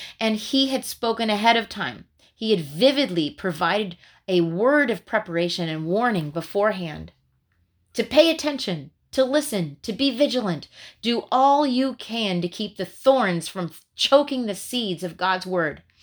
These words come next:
that are planted in the hearts of his precious people, these new children of God.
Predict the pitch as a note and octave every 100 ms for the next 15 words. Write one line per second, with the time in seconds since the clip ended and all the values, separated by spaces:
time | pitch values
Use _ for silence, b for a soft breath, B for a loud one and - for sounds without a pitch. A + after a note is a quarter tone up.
0 | B B B A3+ A3+ - A#3 A#3 A3+ A3+
1 | G#3+ F#3 G3+ - - - _ b b b
2 | F#3+ F#3 F3 - G3+ F#3 G3+ F#3 - F3
3 | E3+ E3 - b b - F3 D#3+ E3 E3+
4 | E3+ E3+ - E3 E3+ D#3+ - F3+ D#3+ F#3+